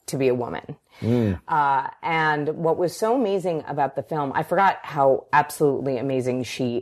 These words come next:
Speaker 1: is
Speaker 2: Mm.
Speaker 1: in it, but one of the things that she does before she actually has the operation, and she's still dressing like a woman, she's taken all the hormones, she's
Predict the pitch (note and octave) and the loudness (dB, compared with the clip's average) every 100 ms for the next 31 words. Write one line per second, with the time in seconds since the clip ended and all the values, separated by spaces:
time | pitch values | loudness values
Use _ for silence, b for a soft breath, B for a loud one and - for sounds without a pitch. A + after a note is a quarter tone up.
0 | - B2+ B2 B2+ A2+ F3 G#3 G#3+ B B | 2 2 2 -2 -2 0 0 -4 B B
1 | B B B - F#3 G#3+ C#4+ C#4 A#3+ G#3+ | B B B -2 0 2 0 0 -2 0
2 | F#3+ E3+ D#3+ - - D#3 D#3+ D3+ - D3 | -2 0 -2 -4 -6 0 2 2 0 -2
3 | D3 C#3 - - C#3 C#3+ B2+ - C3+ C#3+ | 0 -2 0 -2 0 -2 -2 0 0 0
4 | D3 B2 C3 - B2 D3 - F#3+ B3 - | -2 0 0 0 -2 -2 -4 -4 -6 -10
5 | _ _ _ _ _ _ _ _ _ - | _ _ _ _ _ _ _ _ _ -6
6 | - G#3 F#3+ - G#3 F3 D3 C#3 D3+ C3+ | -2 2 2 2 2 2 2 0 0 0
7 | C3 C#3 C3+ C3+ - C#3 - C#3+ C#3 C3 | 2 0 0 -2 -4 -8 -2 0 2 2
8 | D3 - D#3+ D3 C#3+ C#3+ C#3+ - D3 | 0 -2 -2 0 0 0 -4 -4 -6